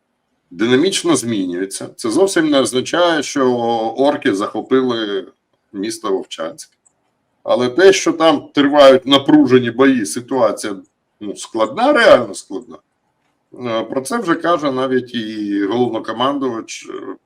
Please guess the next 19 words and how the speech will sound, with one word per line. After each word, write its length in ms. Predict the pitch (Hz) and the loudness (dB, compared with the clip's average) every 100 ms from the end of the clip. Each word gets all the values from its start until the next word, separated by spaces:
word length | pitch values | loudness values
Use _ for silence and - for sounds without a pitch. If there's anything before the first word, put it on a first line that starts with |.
| _ | _
пан 200 | - 110 | -2 -2
Сирський. 480 | - 117 - - - _ _ _ _ _ _ _ _ _ _ 98 | -4 -14 -16 -18 -20 _ _ _ _ _ _ _ _ _ _ -6
Тому, 840 | 110 165 220 240 226 208 185 165 151 | 0 2 2 0 0 4 4 2 -2
м, 200 | 143 131 | -2 -2
я 220 | 123 160 | 0 2
не 120 | 175 | 2
бачу 360 | 175 170 - 147 | 2 2 2 0
жодних 460 | 147 147 135 131 | 2 -2 -2 -4
підстав 520 | - 131 - 123 135 - | -6 -4 4 4 4 2
ані 720 | 151 170 156 143 131 104 92 _ _ _ - - | 4 4 2 2 0 -2 -8 _ _ _ -20 -12
посипати 520 | 117 - 135 120 110 110 | -10 -6 0 4 4 2
голову 420 | 101 107 101 120 | 0 2 0 0
попелом, 540 | 202 220 220 208 202 - _ _ _ _ _ _ _ | -4 -6 -6 -6 -8 -14 _ _ _ _ _ _ _
ані 320 | - 160 151 | 0 2 2
пригати 500 | 131 139 147 131 131 | 0 4 4 4 2
в 80 | 127 | 0
автомобілі 680 | 117 135 127 127 127 131 113 | 0 -2 -2 -2 -2 0 0
з 180 | - - | -2 -8
стрімголов, 840 | - - 120 104 117 123 123 - | -12 -8 -6 -2 2 4 4 2